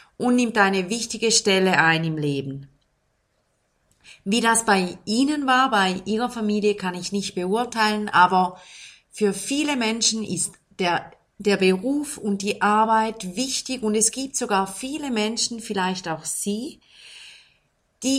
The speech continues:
ihren ganzen Selbstwert, ihre Selbstsicherheit aus diesem Bereich ziehen.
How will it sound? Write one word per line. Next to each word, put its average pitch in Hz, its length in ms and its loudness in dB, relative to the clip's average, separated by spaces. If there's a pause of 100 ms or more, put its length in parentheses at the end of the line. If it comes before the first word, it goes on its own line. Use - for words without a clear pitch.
ihren 220 200 0
ganzen 240 520 0
Selbstwert, 233 960 0
ihre 196 240 -2
Selbstsicherheit 202 1160 -2 (120)
aus 190 340 -2
diesem 226 340 -2
Bereich 196 560 -2
ziehen. 160 540 -4